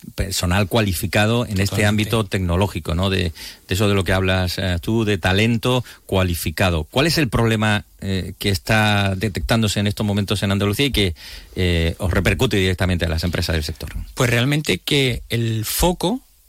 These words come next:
Speaker 2: el, todavía seguimos poniéndolo solo en el talento tecnológico. Es decir, el foco a nivel formativo, en la propia comunidad educativa, eh, como las propias empresas,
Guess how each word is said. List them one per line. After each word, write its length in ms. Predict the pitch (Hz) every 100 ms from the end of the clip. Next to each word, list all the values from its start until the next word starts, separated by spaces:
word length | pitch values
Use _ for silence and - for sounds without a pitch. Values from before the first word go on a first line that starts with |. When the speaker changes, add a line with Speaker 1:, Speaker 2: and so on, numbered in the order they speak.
| - -
Speaker 2:
el, 520 | 120 113 110 107 104 - - - -
todavía 320 | 151 160 160
seguimos 320 | 160 143 143
poniéndolo 580 | - 147 156 156 156 165 -
solo 460 | - - 180 165
en 80 | 151
el 100 | 131
talento 420 | 123 120 120 120
tecnológico. 640 | 117 113 110 113 110 117 - _ _ _ -
Es 100 | 117
decir, 280 | 113 117 - - -
el 180 | - 120
foco 460 | - 156 156 160 202 - -
a 80 | 113
nivel 460 | 110 110 120 113 127 -
formativo, 600 | - 113 101 156 180 123
en 80 |
la 80 | 107
propia 240 | 104 123 113
comunidad 540 | 117 110 113 110 107 -
educativa, 680 | 113 117 113 113 175 143 113 - - - - -
eh, 420 | - 117 110 104 101
como 160 | 120
las 100 | 117
propias 280 | - 127 175
empresas, 540 | 160 131 165 175 113